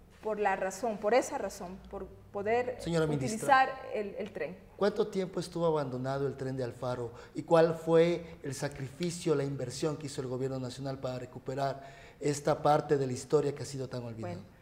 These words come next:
Speaker 1: eh, los anteriores gobiernos, antes de la, del gobierno de la Revolución Ciudadana, habían mantenido en, en el olvido, en el abandono total al tren de Alfaro durante treinta años.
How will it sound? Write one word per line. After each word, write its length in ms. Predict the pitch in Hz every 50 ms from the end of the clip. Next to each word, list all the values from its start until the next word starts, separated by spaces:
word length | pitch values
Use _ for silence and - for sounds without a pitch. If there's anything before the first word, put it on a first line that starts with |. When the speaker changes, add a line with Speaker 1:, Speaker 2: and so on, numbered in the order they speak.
| - - - - - - - - - -
Speaker 1:
eh, 440 | 208 226 226 214 208 208 196 165 -
los 140 | - 233 226
anteriores 540 | 247 240 247 262 254 277 285 320 370 370 349
gobiernos, 480 | 311 330 285 302 294 311 339 349 294 269
antes 240 | 254 285 277 -
de 100 | - 294
la, 340 | 269 247 226 214 - 92 - 143
del 160 | 196 226 202
gobierno 320 | 208 202 233 240 247 262
de 100 | 262 254
la 100 | 247 220
Revolución 460 | 214 214 202 202 208 208 - 254 254
Ciudadana, 540 | 254 254 277 247 220 220 226 240 254 262 262 - - - - - -
habían 400 | - 240 247 262 262 269 277 269
mantenido 1040 | 262 254 254 247 247 233 226 233 247 262 285 311 302 320 302 285 277 277 254 - -
en, 340 | 220 226 214 220 214 190 -
en 140 | 220 220 220
el 120 | 220 214
olvido, 520 | 208 208 208 202 190 247 277 294 277 277
en 160 | 220 208 208 214
el 100 | 208 202
abandono 520 | 196 196 196 196 208 226 247 254 277 269
total 380 | 262 - 226 220 - 240 240 247
al 160 | 247 240 240
tren 140 | - 233 233
de 80 | 240 233
Alfaro 320 | 233 233 247 247 254 247
durante 420 | 220 226 220 214 214 214 214 214
treinta 580 | 196 202 - 233 226 240 233 233 - 208 180 180
años. 260 | 190 190 202 202 -